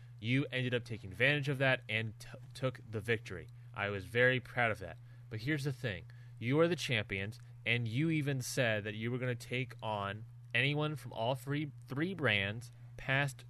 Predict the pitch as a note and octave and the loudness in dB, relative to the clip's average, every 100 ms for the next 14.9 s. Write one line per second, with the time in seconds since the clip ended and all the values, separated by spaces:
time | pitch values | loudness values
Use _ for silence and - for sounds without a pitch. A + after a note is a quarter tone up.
0 | - - A#2+ A#2 A#2+ A2+ G#2 G#2 - - | -4 2 2 2 -4 -2 -2 -2 -6 0
1 | D#3+ D3+ - - - - - B2 G3 F3+ | 0 0 -4 -8 -12 -16 -4 2 4 2
2 | - E3+ C#3 G2+ - - - - - - | 2 0 2 -2 -8 -12 -18 -18 -14 -4
3 | C3 B2+ C3 A#2 C3 A#2 C#3 E3 - E3+ | 0 0 -2 -6 -6 0 2 2 0 -8
4 | D3 C#3+ - C3+ G#2 G2+ A2+ - C#3+ A#2+ | -4 -4 -2 0 0 -2 -8 -4 -4 -4
5 | C#3 C#3 C3+ C3+ C3 B2 C3+ C3 A2 A2+ | -6 -6 -6 -6 -4 0 2 4 2 0
6 | G#2+ - A#2 - C#3 B2+ A2 A2+ G2 G#2+ | -6 -6 -8 0 2 4 2 0 -2 -8
7 | - A#2+ A#2 A2 G#2 G#2 - D3+ C#3 A#2+ | -4 -4 -2 -4 -2 -4 0 0 0 -2
8 | G#2+ A2 - - A2 - A2+ A#2 G#2 G#2 | -4 -4 -4 -4 -6 -4 -2 -2 -2 -4
9 | - G#2+ - - - - - - A2+ - | -4 -8 -10 -16 -16 -16 -14 -4 -2 -2
10 | A2+ - D3+ B2+ B2 G#2+ G#2 C#3+ A2+ E2+ | -6 2 2 4 4 4 2 0 0 -2
11 | - - - - - - C#3 D#3+ C#3 C#3 | -10 -16 -16 -16 -14 0 4 4 4 0
12 | C3+ A#2 G#2+ G2+ - G2 G2 - - G#2+ | 2 0 0 -6 -2 -2 -2 -4 -6 -2
13 | G#2+ G#2+ - D3+ E3+ E3+ C3 A#2+ - G#2+ | 0 0 4 6 6 6 4 2 -2 -2
14 | - G2 - A2 G#2+ - A#2+ B2 | -2 -6 -4 -4 -4 -2 4 4